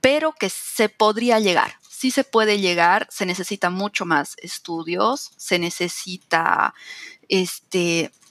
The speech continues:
formas más integradoras igual, porque hasta ahorita igual con los, eh, como, o sea, siempre venimos a hacer la comparación con el mismo compuesto en su forma iónica, ¿no?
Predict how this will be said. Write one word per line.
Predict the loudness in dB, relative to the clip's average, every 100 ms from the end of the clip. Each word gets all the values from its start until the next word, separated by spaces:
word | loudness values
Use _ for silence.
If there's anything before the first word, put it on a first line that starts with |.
| -12 -12 _
formas | -2 2 4 2 2
más | -2 -2
integradoras | -8 -4 -2 2 0 0 -2 -2 -4 -8
igual, | -4 0 2 0
porque | -6 -2 -2
hasta | 0 0
ahorita | -2 -2 0 2 0 -2
igual | -4 2 2 2
con | -4
los, | -4 -6 -8 -12 -12 _ -8
eh, | -4 -2 -2 -4 -10 -14 -16 -20 _ _ _ _ 0
como, | 2 2 0
o |
sea, | 2 0
siempre | 0 0 2
venimos | 2 2 2 2 2
a | 2
hacer | 0 2
la | 0
comparación | 0 2 2 2 -2 -2
con | 2 0 -2 _ -2
el | 2
mismo | 2 4 2
compuesto | 2 0 0 0
en | -6
su | 0
forma | 0 2 0
iónica, | -2 -4 -6 -16 -4
¿no? | -2